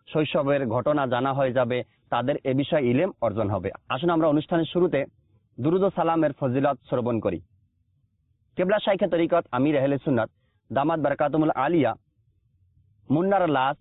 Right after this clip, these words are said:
এই রিসালার প্রথম পৃষ্ঠার মধ্যে দুরুদ শরীফের ফজিলত নকল করেন।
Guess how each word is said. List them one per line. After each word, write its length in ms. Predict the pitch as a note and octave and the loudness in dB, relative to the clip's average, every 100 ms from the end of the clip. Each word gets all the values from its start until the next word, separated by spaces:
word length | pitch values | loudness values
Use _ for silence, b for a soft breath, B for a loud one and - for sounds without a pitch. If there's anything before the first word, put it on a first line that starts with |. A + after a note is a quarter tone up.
| _ - | _ -2
এই 100 | C#3 | 0
রিসালার 400 | C#3 F#3 E3+ D#3 | 0 0 0 0
প্রথম 440 | E3+ D#3+ G3 F3+ | -2 -4 -2 -2
পৃষ্ঠার 400 | D3 B2+ F3 D3 | -2 0 0 0
মধ্যে 300 | A#2 G2 A2 - - | 0 -2 -6 -8 -8
দুরুদ 260 | A2+ D3+ G3 | -2 0 0
শরীফের 400 | G3 E3+ E3+ D3+ | 0 0 0 -2
ফজিলত 420 | D3+ C3+ D#3 D3 C3+ | -2 0 0 0 0
নকল 340 | A#2 A2 C3 | -2 -2 -2
করেন। 220 | G#2+ F2 | -2 -4